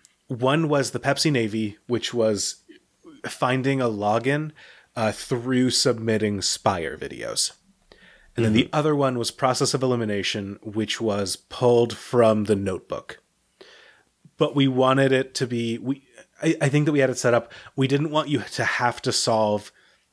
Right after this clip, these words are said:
Speaker 1: process of elimination while people were at C two E two. We didn't want to do one of those, like, you have ten minutes to solve this puzzle and get it back to the people on the ground, 'cause we didn't think that there'd be enough, like,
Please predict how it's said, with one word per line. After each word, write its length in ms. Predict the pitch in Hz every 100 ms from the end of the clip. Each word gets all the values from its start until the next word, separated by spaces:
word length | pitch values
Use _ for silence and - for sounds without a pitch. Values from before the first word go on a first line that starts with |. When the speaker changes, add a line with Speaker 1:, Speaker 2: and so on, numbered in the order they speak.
| _
Speaker 1:
process 400 | - 117 107 117
of 80 | 117
elimination 680 | 117 110 101 104 - 120 123
while 840 | 120 104 107 110 110 104 98 90 - _ -
people 280 | 135 120 110
were 120 | 104
at 120 | 95
C 160 | - 104
two 220 | - 92
E 80 | 92
two. 180 | 107
We 80 | 113
didn't 160 | 127 135
want 120 | 131
to 60 | 123
do 140 | 127
one 120 | 120
of 80 | 113
those, 240 | 110 104 98
like, 340 | 101 90 - _ - - _ _ _
you 140 | 127 120
have 120 | 113
ten 320 | - 131 120
minutes 280 | 117 113 -
to 100 | 113
solve 260 | 123 110
this 160 | 110 104
puzzle 360 | - 110 110 107
and 120 | 104
get 120 | 113
it 60 | 110
back 200 | 107 -
to 80 |
the 60 | 101
people 260 | 104 104 98
on 80 |
the 60 | 98
ground, 420 | 107 104 98 92 - - -
'cause 180 | 135 110
we 120 | 127
didn't 220 | 127 120
think 180 | 117 110
that 100 | 101
there'd 140 | 110
be 140 | 101 104
enough, 280 | 101 98 -
like, 340 | 95 - -